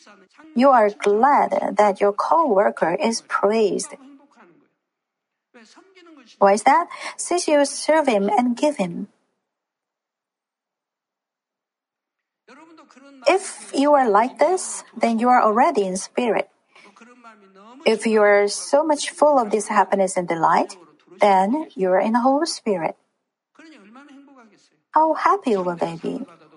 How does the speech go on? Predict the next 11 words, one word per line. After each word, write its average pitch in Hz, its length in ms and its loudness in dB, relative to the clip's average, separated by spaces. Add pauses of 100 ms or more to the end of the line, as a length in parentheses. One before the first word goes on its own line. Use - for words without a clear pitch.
(300)
They 185 80 2
will 180 140 0
be 185 120 -4
happy 285 500 0
and 196 160 -2
glad 196 540 0
to 220 120 -4
hear 233 300 -2
others 233 480 0
receive 208 400 -4
commendation. 214 800 -4